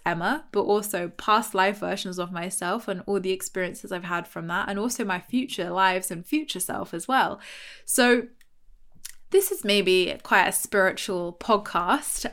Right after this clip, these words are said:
um, to talk about, like, the topics and notions of it. But I think we all need this reminder sometimes of don't let the three D human constructs, as my boyfriend says to me, and he is so much wiser than he lets on as well about all of this,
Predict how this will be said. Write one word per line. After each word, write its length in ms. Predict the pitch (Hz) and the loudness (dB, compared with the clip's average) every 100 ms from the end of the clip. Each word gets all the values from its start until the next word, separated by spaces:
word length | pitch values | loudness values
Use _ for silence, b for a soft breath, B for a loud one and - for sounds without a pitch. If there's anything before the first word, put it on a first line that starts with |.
| - | 4
um, 360 | 185 175 185 | 6 4 -2
to 160 | - 220 | -4 -2
talk 260 | 233 220 226 | 4 4 4
about, 220 | 185 180 | 0 2
like, 140 | 196 | 0
the 60 | 202 | -2
topics 600 | - 240 240 190 - - | 0 0 2 -4 -4 -6
and 220 | 185 190 | -4 -2
notions 440 | 196 208 202 185 | -2 -2 -6 -2
of 200 | 214 233 | 0 0
it. 180 | - - B B B B B | -2 -4 B B B B B
But 120 | 240 | 8
I 160 | 214 247 | 8 6
think 360 | 269 254 - | 2 -2 -2
we 140 | 247 254 | 0 6
all 160 | 330 | 6
need 300 | 311 294 254 | 4 0 2
this 200 | 233 233 | 0 0
reminder 440 | 220 202 196 180 175 | -2 2 2 0 -4
sometimes 840 | - 170 170 - 180 - 196 - | -6 -8 -10 -10 -8 -10 -10 -6
of 280 | 202 190 - | -6 -6 2
don't 360 | 233 320 - | 4 4 0
let 300 | 202 175 - | -2 -2 -4
the 80 | 175 | -10
three 340 | - 214 240 | -8 -2 0
D 160 | 285 214 | 0 -2
human 420 | 202 214 208 254 | -6 -6 -4 -4
constructs, 640 | 240 190 180 - 175 - - | -4 -6 -6 -6 -8 -8 0
as 160 | 202 | 0
my 160 | 240 240 | 2 -2
boyfriend 520 | 208 190 - 170 180 | 0 -2 -2 -8 -6
says 260 | - 180 - | -6 -6 -8
to 140 | 175 | -10
me, 160 | 170 170 | -10 -8
and 180 | 175 | -8
he 180 | 185 247 | -2 2
is 200 | 185 160 | 2 2
so 280 | - - 180 | 0 0 -2
much 300 | 170 170 - | -2 -4 -2
wiser 320 | 170 165 165 | 0 0 -2
than 160 | 165 165 | -8 -6
he 160 | 170 170 | -4 -2
lets 280 | 170 - | -2 -4
on 140 | 175 165 | -6 -6
as 140 | 170 | -6
well 160 | 165 165 | -6 -6
about 300 | 165 170 165 | 0 0 0
all 180 | 175 175 | -4 -6
of 120 | - | -8
this, 280 | - - | -8 -8